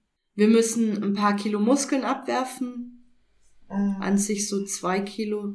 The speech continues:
Speaker 1: gehen wir von, davon aus. Und dann, äh, ja doch, mach doch den nächsten Wettkampf, aber,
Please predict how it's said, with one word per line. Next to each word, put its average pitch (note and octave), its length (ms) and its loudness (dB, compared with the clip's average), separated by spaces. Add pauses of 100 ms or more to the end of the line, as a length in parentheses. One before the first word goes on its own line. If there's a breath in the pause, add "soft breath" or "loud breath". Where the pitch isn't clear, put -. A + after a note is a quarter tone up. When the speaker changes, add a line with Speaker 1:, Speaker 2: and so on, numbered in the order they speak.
(160)
Speaker 1:
gehen G3 160 -2
wir G3 100 2
von, G3 380 -8
davon F#3 320 -6
aus. G3+ 400 -2 (960)
Und F#3 300 0
dann, F3+ 340 2
äh, F3 480 -4
ja A#3 200 2
doch, B3 220 0
mach B3 200 0
doch B3+ 140 -4
den A3+ 180 -4
nächsten A3 400 -4
Wettkampf, G3 480 -4
aber, F3 460 -4